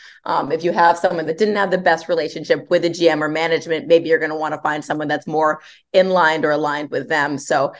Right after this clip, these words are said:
it'll be curious to see which direction they go, especially because this is a team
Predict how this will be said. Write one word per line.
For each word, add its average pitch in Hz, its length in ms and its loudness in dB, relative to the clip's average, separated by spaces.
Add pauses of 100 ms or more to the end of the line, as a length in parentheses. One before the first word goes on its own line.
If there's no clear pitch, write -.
(100)
it'll 190 160 4
be 185 100 4
curious 214 400 2
to 190 120 -4
see 180 220 0
which 156 340 0
direction 220 440 0
they 240 120 2
go, 247 240 0
especially 185 440 -2
because 175 240 0
this 156 180 -10
is 160 120 -6
a 160 100 -4
team 160 420 -4